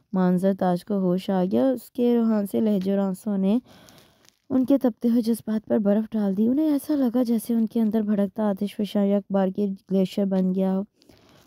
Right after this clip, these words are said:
उनके हाथों की हरकत रुक गई। दूसरे लम्हे उन्होंने आहिस्तगी से उसे अलग करके करवट बदल ली और तकियों में मुंह छुपा लिया। फारीना सटपटाकर बाहर निकल रही थी, निकल गई थी।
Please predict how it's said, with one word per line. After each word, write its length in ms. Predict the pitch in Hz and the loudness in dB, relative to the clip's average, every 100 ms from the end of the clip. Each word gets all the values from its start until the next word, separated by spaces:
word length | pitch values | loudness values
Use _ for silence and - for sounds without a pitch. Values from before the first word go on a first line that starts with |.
| - | -4
उनके 260 | 190 185 202 | -2 2 2
हाथों 280 | 196 190 | 2 0
की 140 | 190 208 | -2 -2
हरकत 340 | 190 190 190 | 0 -2 -2
रुक 140 | 190 196 | -4 -2
गई। 140 | 226 | 0
दूसरे 300 | 226 220 233 | 0 0 0
लम्हे 220 | 226 220 | 2 2
उन्होंने 220 | 220 220 | 2 2
आहिस्तगी 400 | 226 226 233 262 | 2 0 -2 -8
से 120 | 240 185 | -2 -2
उसे 200 | 185 190 | 0 0
अलग 220 | 185 196 | 0 -2
करके 240 | 190 185 220 | -6 -6 -4
करवट 360 | 202 185 196 | 0 0 0
बदल 240 | 196 180 190 | 0 0 2
ली 200 | 190 202 - _ _ _ _ _ - | 0 -2 -6 _ _ _ _ _ -4
और 80 | 196 | -2
तकियों 340 | 208 202 208 | 0 -2 0
में 140 | 202 208 | 0 2
मुंह 160 | 190 | 0
छुपा 300 | 202 196 180 | -2 -4 -2
लिया। 220 | 180 185 185 | 0 0 0
फारीना 640 | 202 185 185 180 190 220 - - | 0 0 2 2 0 -2 -8 -6
सटपटाकर 520 | 190 - 190 185 196 | -6 -4 -4 -2 -2
बाहर 280 | 220 202 196 | -2 0 0
निकल 260 | 190 202 196 | 0 -2 -2
रही 380 | 190 190 190 | 0 0 0
थी, 340 | 190 196 196 - - | -2 -8 -10 -8 -2
निकल 380 | 190 196 196 | 0 0 0
गई 240 | 196 185 180 | 2 0 0
थी। 200 | - | -2